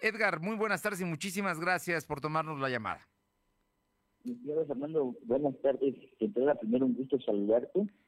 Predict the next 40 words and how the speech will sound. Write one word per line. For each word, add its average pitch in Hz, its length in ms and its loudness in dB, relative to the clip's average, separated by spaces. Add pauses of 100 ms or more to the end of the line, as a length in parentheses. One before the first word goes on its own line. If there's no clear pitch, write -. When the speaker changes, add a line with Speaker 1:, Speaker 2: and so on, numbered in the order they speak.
(220)
Speaker 1:
Igualmente. 120 600 2
Speaker 2:
Y, 104 60 4
este, 101 40 0
pues, - 220 -8
estamos 151 380 0
a 123 80 6
la 107 160 6
orden, 127 420 4
a 107 60 2
la 110 140 6
orden. 123 340 2
Y 120 200 -4
como 120 300 2
lo 113 140 4
comentas, 131 600 2 (680)
ya 127 220 6
ce-, 117 160 -4 (280)
cerramos, 120 460 0 (680)
eh, 104 240 4
la 107 100 4
etapa - 340 2
de 107 80 -2
registro 208 720 -2 (140)
de 101 120 -2
nuestros - 440 -8
perfiles, 113 500 2 (400)
tanto 110 240 2
a - 20 6
diputados 104 520 2
locales 117 480 2 (100)
como 101 240 0
presidentes 110 600 -2
municipales. 131 720 4 (640)
Y 160 160 6
hoy 180 100 6
lo 175 160 0
que 151 80 -2
estamos 151 500 0 (360)
haciendo 131 520 2
es 123 100 2